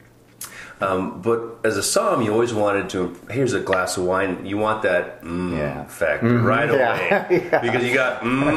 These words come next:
Speaker 1: <laughs> you've,
Speaker 2: Uh-huh.
Speaker 1: you've got a customer who's happy in your soul, and, but versus, "Oh, interesting."
Speaker 2: Right, yeah. <laughs>
Speaker 1: And you've got me at mm. You had me at the proverbial hello.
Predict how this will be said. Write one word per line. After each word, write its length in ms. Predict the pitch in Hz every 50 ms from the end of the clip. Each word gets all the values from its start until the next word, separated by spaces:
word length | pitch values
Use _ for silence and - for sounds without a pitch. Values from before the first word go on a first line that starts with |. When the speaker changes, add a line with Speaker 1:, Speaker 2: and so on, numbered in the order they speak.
| 170 170 -
Speaker 1:
<laughs> 180 | - - - -
you've, 20 |
Speaker 2:
Uh-huh. 600 | - - - - 139 143 120 107 104 98 98 95
Speaker 1:
you've 100 | 95 92
got 260 | 107 107 113 120 113 107 -
a 40 | -
customer 400 | - 143 131 127 - - 127 120
who's 120 | 110 110
happy 320 | 113 117 117 117 117 117 113
in 80 | 107
your 120 | 101 98 92
soul, 380 | 90 - 110 107 107 107 107
and, 200 | 104 95 92 90 - - - - - - - - -
but 300 | - 101 95 - - -
versus, 420 | 110 107 - - 101 90 - - - - - - - 208
"Oh, 260 | 208 196 143 101 98
interesting." 600 | 120 156 185 - - 90 - - - 78 - -
Speaker 2:
Right, 420 | - 110 113 120 123 117 104 98 110
yeah. 240 | 107 107 104 104 107 - - - 185 - - - 202 - - - 214 208 - - -
<laughs> 40 |
Speaker 1:
And 280 | 247 - 127 123 127 139
you've 140 | 160 165 160
got 240 | - 151 147 143 135
me 160 | 139 135 135
at 280 | 131 123 117 117 - 113
mm. 440 | 127 131 131 123 110 95 90 92 98
You 100 | 104 104
had 280 | 120 127 139 139 131
me 220 | 131 127 123 120 117
at 320 | 113 110 110 110 113 -
the 100 | - 107
proverbial 720 | - - - 104 95 110 110 110 110 107 107 107 104 101 98
hello. 520 | 104 104 104 101 101 98 95 87 78 -